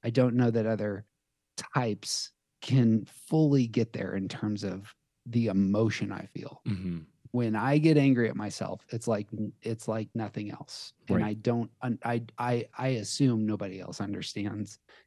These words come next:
Speaker 1: it, given my knowledge of Enneagram now. I assume you don't understand it. I can tell you about it, but, and there's nothing wrong with that.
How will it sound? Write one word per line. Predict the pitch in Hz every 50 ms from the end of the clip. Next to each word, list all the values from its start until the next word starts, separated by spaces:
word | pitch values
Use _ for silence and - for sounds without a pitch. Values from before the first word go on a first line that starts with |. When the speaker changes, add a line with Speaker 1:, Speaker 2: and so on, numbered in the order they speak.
| _ -
Speaker 1:
it, | - 110 - - -
given | 135 135 131 143 127 113
my | 101 98
knowledge | 95 104 120 123 110 95 87 -
of | 90
Enneagram | 95 92 98 95 90 - 101 92 95
now. | 107 110 113 113 - - - - - - _ - -
I | 147 175
assume | 175 156 - 196 180 170
you | 151 139
don't | 135 131 127 120
understand | 113 113 104 101 - - 143 131 127 131
it. | 131 - - _ _ _ _ _ _ _ _ -
I | 190 202
can | - 165 143
tell | 139 139 135
you | 127 117 113
about | 107 104 101 98 95 98
it, | 92 87 - _ _ - 117 117
but, | 139 131 104 - - _ _ _ _ _ _ _ _ _ _ _ _ _ _ _ _ -
and | 180 196 202
there's | 208 190 156
nothing | 208 190 156 175 180
wrong | 185 175 165
with | 147 123 113
that. | - - -